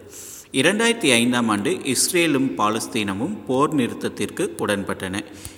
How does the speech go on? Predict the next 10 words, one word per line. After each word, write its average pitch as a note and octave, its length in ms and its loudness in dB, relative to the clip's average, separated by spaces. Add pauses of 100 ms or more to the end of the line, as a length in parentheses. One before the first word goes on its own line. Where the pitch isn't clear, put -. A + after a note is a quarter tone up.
இனி B2+ 500 4
விண்வெளியில் C3+ 800 2
இன்றைய G#2 380 0
நிகழ்வுகளை G2+ 640 -2
காணலாம். G2 480 -4 (200)
ஆயிரத்தி G#3 560 2
தொள்ளாயிரத்தி A#2+ 760 4
எழுபத்தி D3 400 2
நான்காம் A#2 500 4
ஆண்டு G2 360 -2